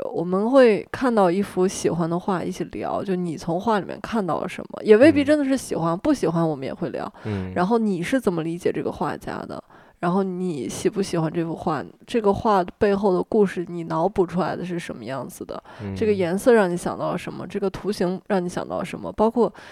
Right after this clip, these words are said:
Speaker 1: 毕加索其实还蛮难看懂的。
Speaker 2: 是。
Speaker 1: 但是不知道为什么这次跟你一起 <laughs>
Speaker 2: 好像又看懂了一点点东西。
Speaker 1: 我看懂毕加索了。
Speaker 2: 对，某一个时期他的一部分作品，我们好像又能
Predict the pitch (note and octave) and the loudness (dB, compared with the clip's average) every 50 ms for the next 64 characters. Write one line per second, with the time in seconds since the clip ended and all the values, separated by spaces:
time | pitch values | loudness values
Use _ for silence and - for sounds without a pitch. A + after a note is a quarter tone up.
0 | - - _ - C4 B3+ C4 C4+ C4+ B3 F#3 F3 - - G#3 A3 G#3+ A3 G3+ F#3 | -20 -8 _ 2 4 6 6 8 8 8 8 8 4 2 2 4 4 2 2 0
1 | E3+ E3 F3 E3+ E3+ F#3 - G3+ G#3 F3 - - F2 - - - - - - _ | 0 0 -2 -2 -4 -4 -2 -2 -2 0 -2 -4 -6 -6 -8 -12 -12 -12 -12 _
2 | _ - - - - - - G2 - - - - B3 B3 - - B3 A3+ G3+ F3+ | _ -20 -20 -20 -14 -10 -8 -8 -8 -8 -4 -2 -2 -2 2 6 6 6 6 6
3 | - - _ - C#4+ C4+ C#4+ D4 D4+ C4+ G#3+ G#3+ E3+ D#3 F3+ G#3+ A3+ - A#3+ - | 2 -6 _ 6 8 8 10 10 8 6 4 2 0 0 -2 -4 -4 -4 0 2
4 | A#3+ A#3 A3+ G3+ G3 G3 G#3 - - - - - - - - - - - - A2+ | 2 2 2 2 0 0 -2 -4 -4 -2 0 0 2 0 0 -2 -4 2 2 4
5 | G#2 D3 D#3 D#3 - - - F3 A#2+ G#2 G#2 C3 D3 C3 B2+ D3 A#2+ - - B2+ | 4 6 4 4 4 4 2 2 2 4 2 4 6 6 8 8 6 6 4 2
6 | C#3+ - - - - - A2+ - A3 - - B3+ C#4 B3 G#3+ G3 F3+ F3 F#3+ F3 | 2 0 -2 -6 -8 -6 -6 -4 -4 -2 0 0 2 4 2 2 2 0 -2 -2
7 | - F3+ F3+ G3 - - - - - - - - - B2 A2+ G2 A2+ A#2+ B2 A#2 | 0 0 0 0 0 -2 -4 -4 -4 -8 -8 -2 2 2 2 2 2 4 6 6
8 | G#2 A#2 C#3 E3 D#3 C3 A#2+ A2 - A#2 - - - C3 B2 - - - C#3+ - | 6 6 8 8 8 8 8 6 0 -4 -8 -2 -2 -2 -2 0 0 0 0 2
9 | C#3+ D#3 C#3 C3+ B2+ C3 C3+ C#3 C#3 B2+ A#2+ C#3+ C#3 A#2 - - A2 G2+ F#2 F2+ | 4 4 4 4 2 0 0 0 0 2 6 6 6 6 4 0 0 0 2 0
10 | A2+ - G2+ F#2 F#2+ A#2+ A#2+ B2+ A#2+ A2 G#2+ G2 G#2 A2+ - | 2 0 0 0 2 2 4 4 4 2 0 -2 -4 -6 -8